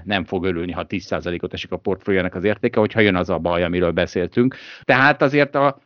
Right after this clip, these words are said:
az, hogy én itt nagyon optimista vagyok, az nem jelentheti azt, hogy a Hold alapkezelő egészének a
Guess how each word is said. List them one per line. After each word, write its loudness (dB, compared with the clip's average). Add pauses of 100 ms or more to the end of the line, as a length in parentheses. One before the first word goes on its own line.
az, 0
hogy 0
én 4
itt 0
nagyon 4
optimista 2
vagyok, -4
az -6
nem 0
jelentheti 0
azt, -4
hogy -4
a -2
Hold 2
alapkezelő -4
egészének -6 (120)
a -8